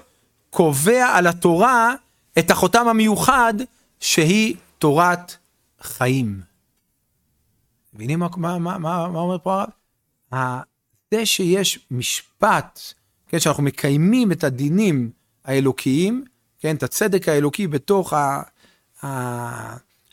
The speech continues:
הסכסוכים ובתוך המאבקים ובתוך היחסים בין אדם לחברו,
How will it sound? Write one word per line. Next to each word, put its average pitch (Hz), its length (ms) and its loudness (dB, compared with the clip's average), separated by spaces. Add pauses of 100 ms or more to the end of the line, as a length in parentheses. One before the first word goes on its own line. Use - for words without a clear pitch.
הסכסוכים 147 760 -4
ובתוך 131 360 -2
המאבקים 151 680 -2
ובתוך 139 440 -4
היחסים 156 540 -2
בין 165 100 0
אדם 151 240 0
לחברו, 131 540 -6